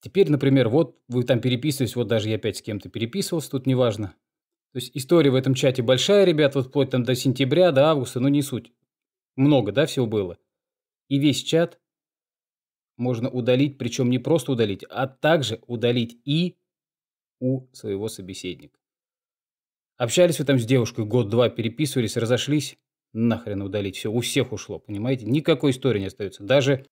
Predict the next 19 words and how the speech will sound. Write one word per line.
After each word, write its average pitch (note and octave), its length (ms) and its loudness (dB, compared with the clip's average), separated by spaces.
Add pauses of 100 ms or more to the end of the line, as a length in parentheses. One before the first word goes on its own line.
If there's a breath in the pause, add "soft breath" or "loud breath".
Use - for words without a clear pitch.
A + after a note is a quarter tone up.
(100)
по C3+ 340 4
заверениям C3 500 4
администрации A#2+ 640 0
Telegram C3+ 440 2
они B2+ 120 4
не B2+ 100 2
сохраняют C3+ 540 0
у - 20 -6
себя B2+ 220 -4
никаких A#2+ 280 -4
версий B2 480 -4
где-то G2 260 -10
на G2 100 -8
сервере, C#3+ 500 2 (220 loud breath)
то - 60 -6
есть - 140 -10
полностью, C#3 440 2 (100)
пух, - 500 -16 (140)
всё. - 340 -4